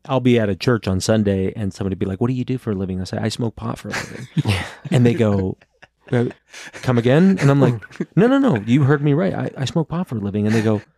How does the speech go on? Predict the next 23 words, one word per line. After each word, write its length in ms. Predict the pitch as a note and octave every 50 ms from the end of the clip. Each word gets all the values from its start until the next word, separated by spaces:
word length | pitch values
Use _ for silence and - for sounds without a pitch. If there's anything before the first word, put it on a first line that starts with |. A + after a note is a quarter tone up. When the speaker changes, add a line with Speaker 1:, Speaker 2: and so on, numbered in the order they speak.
| _ _ _ _ _ _ _
Speaker 3:
<laughs> 0 | D#3+ C3+ - - F3+ D3+ - _ _
Speaker 1:
um, 760 | - - C#3 C3+ C3 C3 B2+ B2 B2 A#2+ A#2 A#2 A#2 A2+ B2 -
and 100 | - C#3+
I'm 80 | D#3 E3+
like, 220 | F3 E3 D3+ -
"No, 140 | A3 A#3 G#3
no." 260 | F#3 G#3+ A3 F#3 C#3
And 180 | - D3+ C3 B2+
I 80 | B2 A#2+
show 400 | - - - - G3 G#3+ A3+ F#3+
them, 180 | C#3+ A#2 A2
I'm 120 | A#2 B2+ C3+
like, 180 | B2 A#2 -
"I 60 | A#2+
have 100 | B2 D3+
the 60 | D#3+ D3
number 320 | B2 A2+ A2+ B2 C3 C#3+
one 160 | C#3 C3+ D3
cannabis 360 | - A#2 A2+ A2+ A2+ A#2+ B2
podcast 480 | - - G2+ F#2+ - G#2+ G#2+ G#2+ - -
in 60 | A2+
the 80 | A#2+ C3+
world." 400 | D3+ - F#3+ - G#2+ G#2 -